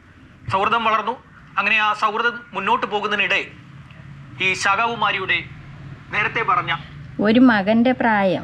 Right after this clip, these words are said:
Speaker 2: ഇതിപ്പോ ആ, ആ സ്ത്രീ കല്യാണം കഴിച്ചിരുന്നെങ്കിൽ ഇരുപത്തെട്ട് വയസ്സൊക്കെ ആയ ഒരു മോൻ ഉണ്ടായനായിരുന്നു.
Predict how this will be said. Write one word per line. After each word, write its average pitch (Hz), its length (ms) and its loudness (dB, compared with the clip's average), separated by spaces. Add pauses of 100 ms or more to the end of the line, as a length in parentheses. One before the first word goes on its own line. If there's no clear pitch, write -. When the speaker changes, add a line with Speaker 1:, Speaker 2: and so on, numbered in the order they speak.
(120)
Speaker 2:
ഇതിപ്പോ 190 240 0 (260)
ആ, 220 120 0 (280)
ആ 247 80 4
സ്ത്രീ 254 280 2 (100)
കല്യാണം 247 420 4
കഴിച്ചിരുന്നെങ്കിൽ 247 720 4 (100)
ഇരുപത്തെട്ട് 269 460 2
വയസ്സൊക്കെ 269 420 2
ആയ 269 280 4
ഒരു 277 180 6
മോൻ 269 360 6
ഉണ്ടായനായിരുന്നു. 196 720 0